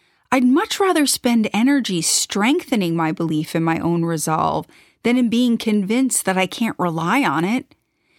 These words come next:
And like all strengthening, the more I train, the stronger I get. How do I increase my willpower?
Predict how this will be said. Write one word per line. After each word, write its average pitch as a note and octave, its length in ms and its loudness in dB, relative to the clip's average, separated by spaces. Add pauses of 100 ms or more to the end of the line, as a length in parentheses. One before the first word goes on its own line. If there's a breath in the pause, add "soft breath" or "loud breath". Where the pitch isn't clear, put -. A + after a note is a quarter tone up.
(280 soft breath)
And G3+ 340 -2
like G#3 180 -2
all A#3+ 200 2
strengthening, D#3 880 -2 (300 soft breath)
the F3+ 100 0
more F3 260 2
I F3 80 0
train, C4+ 460 0 (340)
the B3+ 100 -4
stronger G#3+ 540 0
I A3 140 2
get. C4+ 360 0 (680)
How E3+ 200 0
do G#3 120 0
I G3+ 100 0
increase G3+ 480 -2
my E3+ 120 0
willpower? D#4 760 -2